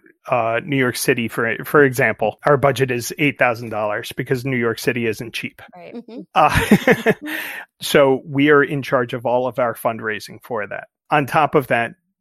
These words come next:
Speaker 1: you can donate to the national organization. We do have two paid employees. Everybody else is a volunteer.
Speaker 3: Mm-hmm.
Speaker 1: But, uh, you know, in an effort for us to be effective leaders, we do have,
Speaker 3: Right.
Speaker 1: uh, you know, a leadership conference
Speaker 3: Sure.
Speaker 1: and,
Speaker 2: Mm-hmm.
Speaker 1: and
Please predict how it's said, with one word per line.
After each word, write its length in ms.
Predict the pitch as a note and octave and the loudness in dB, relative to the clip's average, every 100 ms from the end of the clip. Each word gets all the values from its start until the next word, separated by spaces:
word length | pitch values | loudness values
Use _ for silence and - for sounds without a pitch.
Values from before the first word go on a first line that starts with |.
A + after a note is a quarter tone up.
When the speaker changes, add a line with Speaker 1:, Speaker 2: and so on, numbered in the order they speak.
| _ | _
Speaker 1:
you 120 | C3 | -6
can 180 | B2 C3+ | -6 -4
donate 440 | B2 B2 A#2+ A#2+ - | -2 -2 -2 -6 -8
to 100 | C3+ | -6
the 100 | A#2+ | -4
national 440 | A#2+ A#2 - B2+ | -4 -4 -6 -6
organization. 840 | A2+ G#2+ A#2 A2 G#2+ A2+ - B2 B2 | -4 -6 -8 -10 -8 -10 -10 -12 -10
We 100 | A2+ | -6
do 180 | B2 | -6
have 280 | A#2+ B2+ A#2 | -2 -4 -4
two 360 | - - D3+ D3 | -8 -2 -2 -2
paid 320 | - C3+ C3 | -2 0 2
employees. 680 | B2+ A#2 C3 A2+ A2 C3 - - | 0 -2 -2 -2 0 -4 -2 2
Everybody 460 | C#3 C3+ C3 A#2 | 2 4 2 2
else 240 | A2+ A#2 C3+ | 2 2 0
is 140 | B2+ | -2
a 40 | |
volunteer. 720 | A#2+ B2 A#2 A2 - A2+ D3+ - _ - | 0 0 0 -2 -4 -6 -6 -10 _ -20
Speaker 3:
Mm-hmm. 200 | G3 G3 _ | -20 -20 _
Speaker 1:
But, 240 | B2 A#2 D#3 | 2 2 -2
uh, 60 | - | -2
you 120 | D3 | -2
know, 140 | C3 B2 | -2 -2
in 160 | C#3 | -2
an 100 | C3+ | 2
effort 320 | C3 C3 C#3 | 2 4 0
for 240 | - C#3+ B2 | 2 0 4
us 220 | C3 - | 2 0
to 100 | - | -6
be 140 | B2+ B2 | -2 -2
effective 460 | - B2+ - A#2+ | 2 0 2 -2
leaders, 480 | B2+ B2 B2 B2 - | 0 0 0 -2 -4
we 80 | A#2 | -6
do 160 | A2+ | -4
have, 320 | A2+ G2+ F#2 D3 | 0 0 -2 -4
Speaker 3:
Right. 80 | |
Speaker 1:
uh, 300 | D#3+ B2 A#2 G#2+ - _ | -6 -4 -4 -8 -16 _
you 120 | C#3+ | -4
know, 180 | A#2+ A2 | -4 -6
a 60 | |
leadership 440 | A#2+ A#2+ A#2 - - | -4 -2 -2 -6 -6
conference 600 | - A2 - A#2+ A2+ G#2 | -4 -6 -4 -6 -6 -8
Speaker 3:
Sure. 100 | - | -6
Speaker 1:
and, 200 | A2 G#2+ | -6 -6
Speaker 2:
Mm-hmm. 100 | G#2 | -6
Speaker 1:
and 420 | D#3 B2 A2+ G#2 | -6 -4 -6 -10